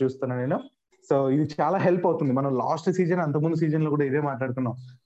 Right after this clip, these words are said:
ఆ, మ్యాచెస్ ప్లే ఆఫ్స్ కి వెళ్ళినప్పుడు మాత్రం ఈ నెట్ రన్ రేట్ ఆడుకుంటుంది, మామూలుగా ఆడుకోదు.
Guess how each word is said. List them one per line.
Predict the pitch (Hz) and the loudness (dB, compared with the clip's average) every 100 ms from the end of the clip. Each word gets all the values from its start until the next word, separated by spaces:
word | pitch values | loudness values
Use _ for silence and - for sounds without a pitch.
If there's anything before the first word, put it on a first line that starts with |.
| - | -2
ఆ, | 127 131 | 2 4
మ్యాచెస్ | 123 123 131 170 190 175 - | 4 4 2 2 2 2 2
ప్లే | 147 147 | 2 2
ఆఫ్స్ | 160 - | 0 -2
కి | - | 0
వెళ్ళినప్పుడు | 156 170 151 156 156 | 2 2 2 0 0
మాత్రం | 147 147 147 | 0 2 0
ఈ | |
నెట్ | 131 127 123 | 2 -2 -2
రన్ | 160 170 | -2 0
రేట్ | 165 160 | 0 0
ఆడుకుంటుంది, | 127 123 135 147 160 160 135 | 0 0 0 0 0 2 2
మామూలుగా | 131 131 151 165 139 | 0 2 0 0 0
ఆడుకోదు. | 131 131 139 - | 0 0 0 -2